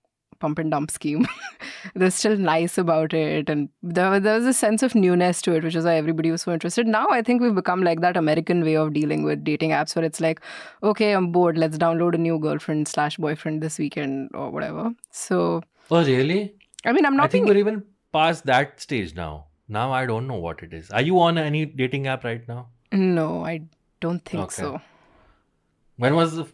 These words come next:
Speaker 2: I mean, if you, if you're not, if you're okay revealing this,
Speaker 1: I
Speaker 2: when was the first time you
Speaker 1: briefly
Speaker 2: used it?
Speaker 1: dabbled in them, and I think for shits and giggles, I was, uh, like, in my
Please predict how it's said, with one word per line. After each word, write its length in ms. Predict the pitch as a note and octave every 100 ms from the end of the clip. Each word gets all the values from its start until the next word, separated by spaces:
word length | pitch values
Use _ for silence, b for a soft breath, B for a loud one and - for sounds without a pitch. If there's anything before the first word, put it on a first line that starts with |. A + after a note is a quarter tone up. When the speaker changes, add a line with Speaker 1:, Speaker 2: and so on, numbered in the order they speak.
| -
Speaker 2:
I 80 | A2+
mean, 240 | A2+ G2+ -
if 160 | A#2 A2
you, 160 | A#2+ -
if 160 | A2+
you're 120 | B2 A#2
not, 180 | A#2 B2+
if 100 | A#2+
you're 160 | A#2+ G#2+
okay 200 | - A2+
revealing 320 | G#2+ G#2 G#2+
this, 220 | G#3 B3+ A#4+
Speaker 1:
I 40 |
Speaker 2:
when 160 | D#4 F3+
was 160 | - -
the 100 | B2+
first 340 | F#3 G3 A3
time 180 | A#2 A2+
you 80 | E3
Speaker 1:
briefly 200 | C4+ D4+ D4+
Speaker 2:
used 180 | G#3
it? 160 | F3+ E3 - D3+
Speaker 1:
dabbled 540 | D3 D3 E3 G3+ G#3
in 160 | G3+ G3
them, 260 | F3 F3+ A3
and 120 | G3+
I 80 | G3
think 280 | - A3+
for 120 | - B3
shits 320 | - F3 F3+
and 140 | G3+
giggles, 460 | F#3+ E3+ F#3 F#3+ F#3+
I 280 | F3+ F3+ A3
was, 300 | B3 A#3 - -
uh, 140 | F#3+
like, 160 | F3+ F3
in 100 | F3+
my 220 | F#3+